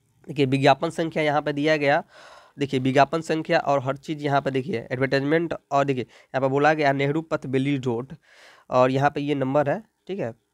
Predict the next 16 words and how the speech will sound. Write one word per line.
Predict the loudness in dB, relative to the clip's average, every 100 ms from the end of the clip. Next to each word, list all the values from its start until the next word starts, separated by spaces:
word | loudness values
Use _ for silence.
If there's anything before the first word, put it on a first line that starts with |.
| _ _ _ _ _ _ _ -6
और | 2
यहाँ | 4 4
पे |
बोला | 2 2
गया | 2
विज्ञान | 0 -6 0 4 4 2 -2
एवं | -2 -2
प्रौद्योगिकी | -4 -4 -4 -4 -4 -2 -2 -10
विभाग | -4 -4 2 4 4 0 _ _ _ _ _ _ -12
बिहार | -4 2 2
स-, | 2 -14 -8
पटना | -8 -4 -4
के | 0 -2
अंतर्गत | -2 -2 0 2
राजकीय, | 2 2 -2 -4 -2 -2
अ, | -4 0 2 2